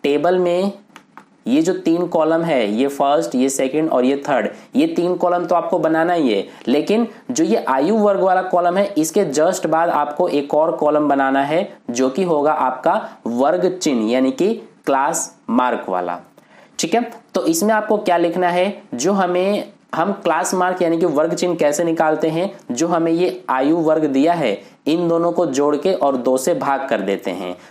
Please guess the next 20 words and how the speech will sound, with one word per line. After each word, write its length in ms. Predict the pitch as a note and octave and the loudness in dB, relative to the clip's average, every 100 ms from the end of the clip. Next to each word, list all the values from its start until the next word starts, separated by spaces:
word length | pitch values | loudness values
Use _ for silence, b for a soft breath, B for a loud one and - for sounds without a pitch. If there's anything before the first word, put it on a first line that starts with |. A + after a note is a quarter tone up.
| B | B
तो 80 | C#3+ | -4
बीस 320 | B2 C3 E3 E3 | 0 2 0 0
और 160 | D3+ D3+ | 0 0
तीस 280 | D3+ D#3 - | 0 -2 0
को 140 | D3+ | -2
जोड़ 240 | C3 D3 D#3 | 0 0 0
के 140 | E3 | 0
दो 180 | C3 C3 | 0 0
से 120 | D3+ | 0
भाग 240 | C#3 C#3 C3+ | -2 -2 -2
करेंगे 400 | C3+ D#3+ F#3 B2+ B B - | -2 0 0 -2 B B -2
तो 100 | B2 | 0
ये 200 | A#2+ D3 | 2 2
आ 80 | C#3+ | 2
जाएगा 300 | C3+ C3+ C#3+ | 2 2 2
हमारा 300 | C3 B2+ C#3 | 2 2 0
ट्वेंटी 460 | C3+ B2 A2+ A2 C#3 | -2 -2 -2 -2 -4
फ़ाइव, 420 | - A#2+ F2+ F2 - - _ _ _ | -4 -4 -4 -6 -14 -20 _ _ _
ठीक 180 | - - | -8 -2
है। 100 | G#3+ | -2